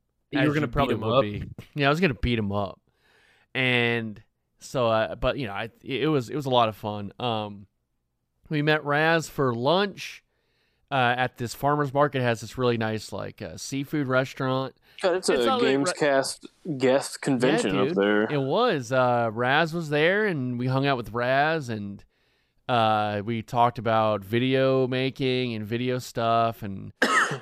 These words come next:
Speaker 2: whole bunch of video game topics were brought up.
Speaker 1: Hey,
Speaker 2: Uh, I
Speaker 1: can
Speaker 2: had
Speaker 1: we,
Speaker 2: a
Speaker 1: can you pause your story,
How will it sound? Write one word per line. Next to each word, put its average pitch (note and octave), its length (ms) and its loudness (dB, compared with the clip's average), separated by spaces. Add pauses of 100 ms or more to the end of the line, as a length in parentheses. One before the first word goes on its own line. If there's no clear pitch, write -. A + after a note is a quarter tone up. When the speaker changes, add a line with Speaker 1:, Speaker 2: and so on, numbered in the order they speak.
Speaker 2:
whole B3 160 2
bunch E3+ 380 2
of A2+ 160 0 (100)
video D3+ 400 2
game C3+ 300 0
topics C#3+ 640 -2
were A2 100 -4
brought E2+ 300 -4
up. A#1+ 240 -8 (440)
Speaker 1:
Hey, D#3+ 120 2
Speaker 2:
Uh, C#3+ 60 4
I C#3+ 100 0
Speaker 1:
can D#3 80 2
Speaker 2:
had E3+ 120 4
Speaker 1:
we, - 60 2
Speaker 2:
a A2+ 180 0 (720)
Speaker 1:
can C#3 120 -2
you D#3+ 100 2
pause C3 500 0
your B2 140 -2
story, A#2+ 560 2